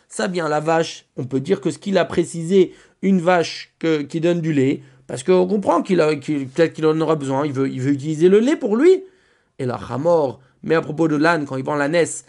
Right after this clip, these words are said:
Maïka Amarla, Maïka Amarle, qu'est-ce qu'il lui a dit ? Pourtant, la, la, le lait d'ânesse, il n'en aura pas besoin. Shma mina hi ubna ka Amarle. Donc, ce qu'il a voulu dire, je te vends l'ânesse avec un bébé. Point.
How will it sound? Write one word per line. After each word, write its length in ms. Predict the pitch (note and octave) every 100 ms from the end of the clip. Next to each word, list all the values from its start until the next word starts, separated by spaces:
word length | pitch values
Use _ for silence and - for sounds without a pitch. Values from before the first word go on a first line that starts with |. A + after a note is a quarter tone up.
| _
Maïka 380 | - F#3+ F#3+ F#3
Amarla, 520 | D#3+ D#3 D#3+ E3+ D#3 D#3+
Maïka 320 | F#3+ F#3+ F3
Amarle, 300 | D#3 D3+ E3
qu'est-ce 160 | G3
qu'il 140 | - G3
lui 100 | F3+
a 100 | D#3
dit ? 280 | B2 B2+ - _ _ _ _
Pourtant, 300 | B2 A#2 B2+ C3+
la, 180 | C3 C3
la, 220 | C3+ C#3
le 160 | C#3+
lait 120 | D3+ D3+
d'ânesse, 340 | D#3 E3 E3
il 60 | D3+
n'en 140 | D3+
aura 180 | D3 D3
pas 120 | D#3+
besoin. 420 | G3 C4 E4 F3 - - -
Shma 240 | - D3
mina 340 | C#3 D3+ D#3+ C3+
hi 100 | C3+
ubna 380 | B2+ D3 A#3 C#4+
ka 180 | A#3+
Amarle. 280 | G#3 G3 D#3+
Donc, 180 | C#3 C3
ce 40 |
qu'il 140 | - F3
a 40 |
voulu 180 | F3 G3
dire, 160 | A#3 -
je 60 |
te 100 | -
vends 380 | E3 A3+ A#3 A3 - _ -
l'ânesse 400 | D3+ G3 A#3+ F3+
avec 240 | F#3+ G3
un 100 | E3+
bébé. 720 | D3+ C#3 C3+ C3+ C3 C3 A#2+ - _ _ _ _ _ _ _ _ _
Point. 200 | - D3+